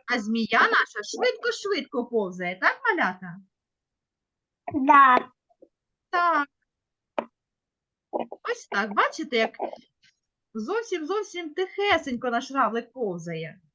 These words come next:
Speaker 1: Малята, а тепер давайте скористуємось нашими олівцями. Покажіть мені, будь ласка, який у вас настрій?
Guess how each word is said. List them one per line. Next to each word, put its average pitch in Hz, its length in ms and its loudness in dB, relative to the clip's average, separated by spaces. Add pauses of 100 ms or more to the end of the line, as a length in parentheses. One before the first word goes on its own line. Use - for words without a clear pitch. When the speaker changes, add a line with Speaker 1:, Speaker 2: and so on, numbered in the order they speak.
(420)
Speaker 1:
Малята, 233 640 2 (120)
а 196 100 2
тепер - 440 -2
давайте 233 340 2
скористуємось 240 920 -4
нашими 233 540 -4 (160)
олівцями. 247 840 -4 (1900)
Покажіть 480 460 -2
мені, 302 200 -6
будь 277 220 -6
ласка, 453 360 0
який 285 400 -2
у 381 60 -6
вас - 280 -4
настрій? 202 640 -6